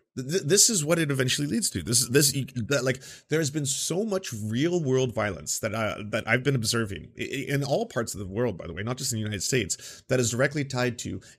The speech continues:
anti-L G B T Q plus sentiment, um, and a, obviously, uh, a, a complete lie. All of it's a lie. A-, all of it fucking labeling them groomers, labeling them pedophiles.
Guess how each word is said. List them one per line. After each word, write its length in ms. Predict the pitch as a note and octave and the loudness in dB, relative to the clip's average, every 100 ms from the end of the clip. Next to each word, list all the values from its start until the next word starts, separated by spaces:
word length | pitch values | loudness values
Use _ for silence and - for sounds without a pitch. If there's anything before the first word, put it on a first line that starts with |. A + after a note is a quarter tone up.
| - | -4
anti-L 320 | C#3+ C#3 C#3+ | -4 0 0
G 120 | C#3 | 2
B 120 | B2+ B2 | 0 0
T 120 | B2+ | 0
Q 140 | C3 | -2
plus 240 | C3 C3+ - | 4 4 4
sentiment, 400 | G2+ G2 B2 - - - - | 0 -2 -6 -8 -18 -20 -4
um, 340 | A2 A2 A2+ - | -2 -2 -4 -2
and 420 | B2+ B2+ B2+ A#2+ - - | 2 2 2 -2 -4 0
a, 340 | B2+ B2 - - _ - | 2 2 -2 -8 _ 2
obviously, 640 | G3 F3+ A#2 - G2+ B2 - _ _ | 2 4 2 2 0 -4 -8 _ _
uh, 240 | C#3+ B2+ A#2 - - | -12 -8 -10 -8 -4
a, 140 | C3 B2+ B2 | 0 0 0
a 60 | C3 | 0
complete 680 | C#3 C3+ - F3+ G#3 - - _ _ _ B2+ | 0 -4 -4 -6 -6 -12 -20 _ _ _ -6
lie. 400 | B2 A3 C4+ - _ _ _ _ _ | -4 -4 -6 -10 _ _ _ _ _
All 120 | F#3+ | -4
of 80 | B3 | 0
it's 140 | F#3 C#3 | 2 4
a 40 | |
lie. 360 | C#3 C#3 - - _ - | 2 -2 -4 -14 _ -10
A-, 60 | - | -2
all 240 | F3 B3 | 0 0
of 80 | G#3+ | -2
it 180 | C3+ - | -4 -6
fucking 460 | D#3 D3 C#3 B2+ - - - | -6 -2 -2 -2 -8 -20 -14
labeling 460 | G2+ A#2 B2 B2 A#2+ | -6 -2 -2 -4 -6
them 260 | B2+ B2+ A2+ | -6 -6 -6
groomers, 420 | B2 A2+ G2+ B2 | -6 -6 -6 -6
labeling 280 | A#2+ C3 C3 | -4 -2 -4
them 140 | B2 | -2
pedophiles. 540 | B2+ C#3 C3+ B2+ A#2 | -2 0 0 -2 -2